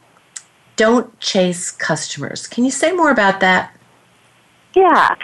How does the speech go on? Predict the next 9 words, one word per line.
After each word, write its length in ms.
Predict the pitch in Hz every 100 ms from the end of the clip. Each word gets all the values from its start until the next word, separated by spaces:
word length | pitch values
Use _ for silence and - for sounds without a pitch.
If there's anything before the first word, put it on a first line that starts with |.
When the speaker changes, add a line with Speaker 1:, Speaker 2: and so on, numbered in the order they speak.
| - - -
Speaker 2:
You 100 | 339
know, 100 | 339
I 120 | 302 339
think 240 | 440 466 -
that, 340 | 254 214 -
um, 400 | - 185 180 175 _ - _ -
there's 360 | 247 269 262 - - - _ _ _ - - - -
a, 60 |
a, 340 | 196 - 233